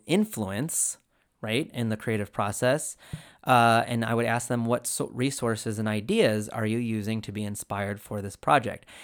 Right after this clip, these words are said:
And they could use things, uh, like a mood meter to do that.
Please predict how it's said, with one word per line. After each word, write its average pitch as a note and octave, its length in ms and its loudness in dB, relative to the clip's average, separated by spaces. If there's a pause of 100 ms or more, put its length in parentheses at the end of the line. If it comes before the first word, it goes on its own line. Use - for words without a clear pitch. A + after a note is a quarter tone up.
(140)
And A#2+ 120 2
they B2+ 60 4
could B2 180 0
use C3+ 440 2
things, A#2 340 -2
uh, G#2+ 420 0
like G#2 240 -6
a A#2 80 -8
mood G#2 280 -2
meter C3 340 0
to E3 140 -8
do D#3+ 160 0
that. F3+ 320 4